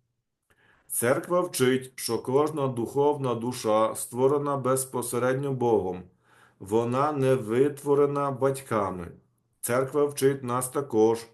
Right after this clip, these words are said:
що душа безсмертна, вона не вмирає після розлуки з тілом у момент смерті і знову з'єднується з тілом при воскресінні мертвих. Іноді відрізняє душу від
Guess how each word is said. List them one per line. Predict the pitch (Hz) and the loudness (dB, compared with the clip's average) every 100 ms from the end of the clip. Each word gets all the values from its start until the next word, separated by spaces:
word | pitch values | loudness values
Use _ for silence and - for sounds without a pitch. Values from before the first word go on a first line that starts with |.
| _ _ _ _ _ | _ _ _ _ _
що | - 127 | -4 -2
душа | 120 117 135 143 | 0 0 2 2
безсмертна, | 151 170 170 147 127 110 107 98 87 | 2 0 0 2 2 0 -2 -6 -6
вона | 98 113 120 135 139 | -4 -2 0 0 0
не | 127 | -2
вмирає | 117 117 117 131 131 120 | -2 -2 0 2 2 0
після | 120 123 117 117 110 | -2 -4 -4 0 0
розлуки | 104 127 131 127 101 | 0 0 -2 -2 -4
з | - | -4
тілом | 104 113 131 135 | -4 2 2 2
у | 120 | 0
момент | 110 107 120 131 131 | -2 -2 -2 -4 -4
смерті | 107 104 110 110 - 151 151 - - - _ _ | -4 -2 -2 -2 -4 -4 -4 -12 -20 -20 _ _
і | 127 | -2
знову | 117 120 156 160 147 | -2 0 0 0 -2
з'єднується | 107 135 160 139 143 135 127 | -2 0 0 -2 -4 -4 -4
з | - | -2
тілом | - 151 156 143 | -2 0 0 -4
при | 135 135 135 | -2 0 2
воскресінні | 127 123 123 117 - 135 147 | 0 -4 -4 -4 -2 -2 -2
мертвих. | 135 117 101 - 92 - _ _ _ _ _ _ _ _ _ _ _ _ _ - - _ _ | 0 0 0 -4 -12 -12 _ _ _ _ _ _ _ _ _ _ _ _ _ -20 -20 _ _
Іноді | 127 165 175 156 170 170 - _ 123 | 0 2 0 -2 -2 -4 -8 _ -8
відрізняє | 113 127 110 113 107 131 156 151 | -2 -2 -2 -4 -4 -4 0 0
душу | 113 107 135 147 - 156 | 0 -2 -2 -2 -4 -6
від | 131 104 139 139 | -6 0 0 0